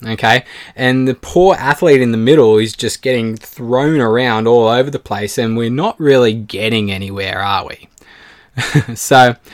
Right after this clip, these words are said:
this is something that I personally see a lot and have also had some riders come to me in the past and recently as well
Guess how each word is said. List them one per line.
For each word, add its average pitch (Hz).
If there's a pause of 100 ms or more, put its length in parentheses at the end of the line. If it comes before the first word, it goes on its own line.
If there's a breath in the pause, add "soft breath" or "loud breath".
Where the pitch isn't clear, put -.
(440 loud breath)
this 147
is 269
something 147
that 117 (920)
I 123
personally 120 (480 soft breath)
see 117 (180)
a 110
lot 104 (400 soft breath)
and 113
have 110
also 113
had 120
some 113
riders 107
come 131
to 190
me 101 (680 soft breath)
in 110
the 107
past -
and 104 (220)
recently 117
as 92
well 113